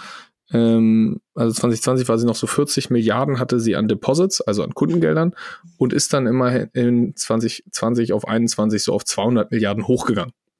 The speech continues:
und war auf einmal unter den Top fünfzehn, sechzehn Banken in den U S A.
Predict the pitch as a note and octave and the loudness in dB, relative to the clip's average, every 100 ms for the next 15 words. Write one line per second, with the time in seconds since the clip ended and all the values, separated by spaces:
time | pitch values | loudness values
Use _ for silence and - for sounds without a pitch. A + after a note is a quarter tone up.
0 | _ - G#2+ A2+ - A#2 B2 A#2 A#2+ A2+ | _ -4 0 0 0 2 2 2 2 0
1 | - B2 - C#3 - C3 A2 A2 - G#2+ | -2 -4 -2 -2 -2 0 0 0 -2 0
2 | G#2 G2+ A2+ G#2 A#2 B2 A#2+ | -2 -2 -2 0 0 -2 -4